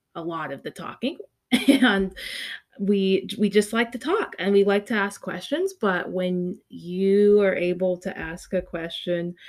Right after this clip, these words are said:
or give an honest answer or genuine answer, that means a lot to us.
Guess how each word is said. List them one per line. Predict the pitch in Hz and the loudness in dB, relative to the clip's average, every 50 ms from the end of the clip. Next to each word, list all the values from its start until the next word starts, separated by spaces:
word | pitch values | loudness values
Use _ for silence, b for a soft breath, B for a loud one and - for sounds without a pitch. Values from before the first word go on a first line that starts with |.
| B B B B B B _ | B B B B B B _
or | _ - 180 170 170 165 160 160 160 160 160 b b b b b _ | _ -2 0 0 0 -2 -2 -2 -4 -6 -8 b b b b b _
give | - 202 196 202 196 | 6 6 6 8 6
an | 214 202 | 2 0
honest | - - 165 165 160 170 180 180 180 - - - | 0 -4 -10 -8 -4 0 0 0 -2 -2 -10 -10
answer | - 170 165 165 180 185 - - 202 190 190 190 190 190 185 | -8 -6 -6 -4 -6 -6 -4 -2 0 2 2 2 2 0 0
or | 180 | -2
genuine | 165 165 160 170 165 156 160 170 175 180 185 185 180 | -4 -6 -6 -6 -6 -4 -4 -4 -2 -2 0 -2 -2
answer, | 170 180 180 180 190 196 - - 208 196 196 196 196 196 B B B B B B B B B _ | -2 -4 -4 -4 -4 -4 -4 -2 0 0 2 0 0 -2 B B B B B B B B B _
that | - 185 175 170 - - - | -2 -2 -2 -2 -4 -6 -8
means | 160 156 156 160 156 151 139 - | -10 -10 -10 -10 -12 -12 -14 -16
a | 151 151 | -16 -14
lot | 143 139 139 135 120 - - - | -14 -12 -12 -14 -14 -16 -16 -12
to | - - - | -8 -8 -8
us. | - - - - - - - | -8 -10 -16 -20 -20 -20 -20